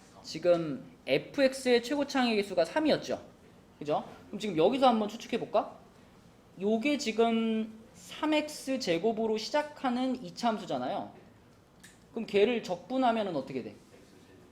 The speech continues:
X 세제곱으로 시작하는 삼 차함수죠.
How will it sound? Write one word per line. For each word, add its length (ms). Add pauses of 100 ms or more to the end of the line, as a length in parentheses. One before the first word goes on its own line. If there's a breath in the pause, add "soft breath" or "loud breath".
(300)
X 680
세제곱으로 600
시작하는 340
삼 120
차함수죠. 360